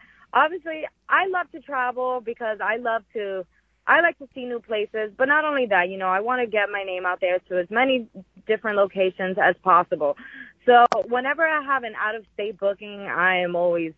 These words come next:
jumping at the opportunity, so excited to take it.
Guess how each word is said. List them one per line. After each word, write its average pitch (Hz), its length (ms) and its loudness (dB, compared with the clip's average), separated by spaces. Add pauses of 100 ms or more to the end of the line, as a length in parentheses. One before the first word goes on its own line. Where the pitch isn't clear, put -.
(160)
jumping 226 320 0
at 220 140 2
the 214 60 0
opportunity, 185 960 -2
so 220 140 6
excited 185 460 0
to 180 80 -4
take 180 320 -4
it. 170 260 -2